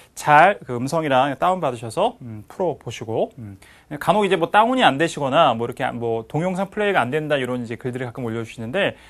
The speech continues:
어, 사실 그 문제가, 어, 없어요. 근데 혹시 이제 뭐 여러 가지 시스템상의 이제 오류가 생길 수 있으니까 혹시 그럴 경우에 이제 저희 그, 어,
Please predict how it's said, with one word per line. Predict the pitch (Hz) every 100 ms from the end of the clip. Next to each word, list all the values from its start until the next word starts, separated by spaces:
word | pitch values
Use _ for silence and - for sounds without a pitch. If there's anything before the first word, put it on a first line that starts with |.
| - -
어, | 123 -
사실 | 185 190 165
그 | 147
문제가, | 143 175 196 185 175 165 135 113 120 127
어, | - 147
없어요. | 147 - - 147
근데 | 139 151
혹시 | 175 214
이제 | 156 143
뭐 | 123
여러 | 120
가지 | 151 -
시스템상의 | 240 233 208 196 160
이제 |
오류가 | 127 131
생길 | 156 214
수 | -
있으니까 | 143 123 113 202 - -
혹시 | - -
그럴 | 156 160
경우에 | 160 127
이제 | 104 131
저희 | 147 120 113
그, | 113 107 _ - - _ -
어, | 123 113